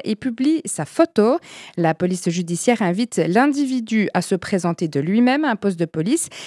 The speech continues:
et elle lance un appel à témoins. Toute personne disposant d'informations peut la contacter au zéro trente-deux huit cent quatre-vingt-neuf neuf mille.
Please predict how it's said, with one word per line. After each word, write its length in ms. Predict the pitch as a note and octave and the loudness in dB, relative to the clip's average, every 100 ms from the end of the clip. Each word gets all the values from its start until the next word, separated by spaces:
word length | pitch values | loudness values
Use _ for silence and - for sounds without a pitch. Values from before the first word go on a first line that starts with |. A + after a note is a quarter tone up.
| - | 0
et 40 | E3+ | 4
elle 120 | G#3+ | 4
lance 240 | B3+ D#4 - | 4 2 2
un 180 | F#3+ | 2
appel 280 | A#3+ C#4+ D#4+ | 2 2 2
à 80 | C4 | 0
témoins. 540 | A#3+ G3+ G3+ A3 C#4 D4 | 0 0 0 0 0 -2
Toute 220 | E4+ D#4+ | -4 -2
personne 480 | - C4+ - G#3+ F#3+ | 0 0 0 0 0
disposant 480 | F3+ - G3 E3+ E3+ | -2 -4 -2 0 0
d'informations 680 | F#3 F3+ F3+ F3+ E3+ C4 | 0 0 0 0 0 0
peut 120 | B3 F#3 | 0 0
la 120 | E3 | 0
contacter 600 | - G#3 F#3 - - A#3 | -2 -2 -2 -4 -2 0
au 100 | F3 | 2
zéro 300 | E3 E3+ F#3+ | 0 0 -2
trente-deux 400 | - F3 E3 A3 | -4 -4 0 0
huit 140 | G3 | 0
cent 180 | F3 F3 | -4 -4
quatre-vingt-neuf 760 | F3 - D#3+ D3+ D#3+ A3 - - | -4 -4 -2 0 0 0 -2 -2
neuf 320 | F3 A3+ - | 0 0 0
mille. 300 | G#3 G#3 A#3 | 0 2 2